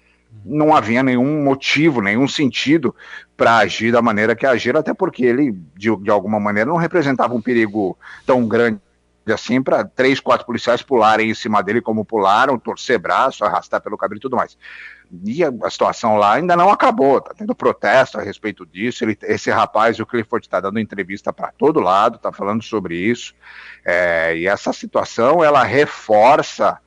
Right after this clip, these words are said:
esse problema sério que existe nos Estados Unidos, se repete aqui também, dessa truculência policial descabida, às vezes, é, que acaba afetando pessoas com deficiência muito mais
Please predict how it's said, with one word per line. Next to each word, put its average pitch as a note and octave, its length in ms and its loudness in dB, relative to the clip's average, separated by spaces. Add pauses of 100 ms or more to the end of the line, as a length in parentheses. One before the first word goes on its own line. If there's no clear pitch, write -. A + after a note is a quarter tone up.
(300)
esse - 200 -8
problema A2 480 0
sério A#2 500 0
que - 180 -10
existe E2+ 840 -12
nos F2 200 -16
Estados F2+ 320 -6
Unidos, C3+ 160 -6
se F4 140 2
repete - 480 0
aqui G#2+ 240 -8
também, G2 500 -6 (420)
dessa F#2+ 360 -4
truculência A2 600 -4
policial E2+ 1000 -4 (500)
descabida, F#2 800 -2
às D2 100 -4
vezes, F2 760 -4 (340)
é, E2+ 400 -2 (420)
que G#3 120 -4
acaba G#3 340 0
afetando - 480 -4
pessoas G#2 340 -4
com G#2 160 -4
deficiência G2+ 640 -4
muito A2+ 260 -4
mais G#2+ 460 -2